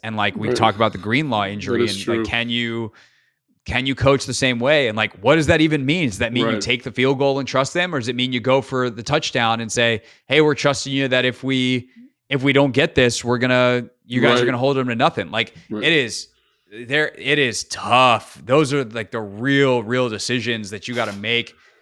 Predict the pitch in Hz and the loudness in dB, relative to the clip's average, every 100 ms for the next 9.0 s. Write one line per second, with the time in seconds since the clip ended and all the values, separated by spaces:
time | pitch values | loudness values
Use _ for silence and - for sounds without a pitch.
0 | _ - 127 113 107 131 127 113 120 117 | _ -4 -2 -2 0 2 2 0 -4 -2
1 | 113 104 120 120 107 98 104 - 110 107 | -4 -2 0 2 0 -2 -4 -4 -6 -4
2 | 117 117 123 127 135 117 120 117 101 123 | -2 -2 -2 -4 -6 -6 -4 -4 -4 -6
3 | 120 107 117 - 120 107 92 101 120 120 | -6 -8 -8 -6 -6 -6 -8 -8 -6 -6
4 | - 117 117 110 104 101 120 101 117 120 | -6 -2 -2 -2 -6 -6 -6 -4 -2 -2
5 | 117 113 101 117 113 113 101 117 - 113 | -2 -2 -2 -6 -6 -8 -6 -6 -6 -6
6 | 110 107 110 110 98 104 104 110 110 104 | -6 -6 -8 -8 -12 -14 -10 -8 -8 -6
7 | 110 107 101 107 98 95 - 107 98 92 | -6 -6 -6 -8 -8 -12 -8 -8 -8 -10
8 | 92 98 92 87 78 64 71 - - - | -12 -12 -14 -16 -18 -18 -18 -18 -14 -16